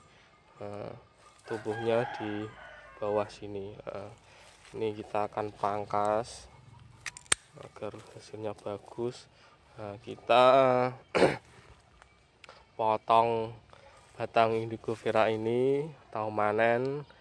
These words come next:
Oke, ki-, langsung saja para teman-teman Kakak Farm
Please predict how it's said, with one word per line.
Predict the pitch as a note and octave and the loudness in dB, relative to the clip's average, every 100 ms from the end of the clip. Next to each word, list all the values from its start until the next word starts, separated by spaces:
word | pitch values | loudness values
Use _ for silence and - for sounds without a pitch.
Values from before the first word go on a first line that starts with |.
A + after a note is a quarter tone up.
| - - _ | -20 -20 _
Oke, | - A2+ A#2 A#2 | -2 2 2 0
ki-, | - G#2+ G#2 G#2 | -8 -8 -6 -4
langsung | G#2 G#2 G#2+ - G#2 - | -4 -4 -6 -6 -6 -6
saja | - G#2+ G#2 - A2 G#2+ A2 A2 A#2 G#2+ | -4 -2 -4 -2 0 2 2 0 -2 -2
para | G#2 G2+ | -2 -4
teman-teman | - G#2 G2+ F#2+ G2+ G2 | -6 -8 -8 -8 -12 -12
Kakak | - G2+ G#2 G#2 | -12 -10 -10 -10
Farm | G#2 G2+ | -10 -8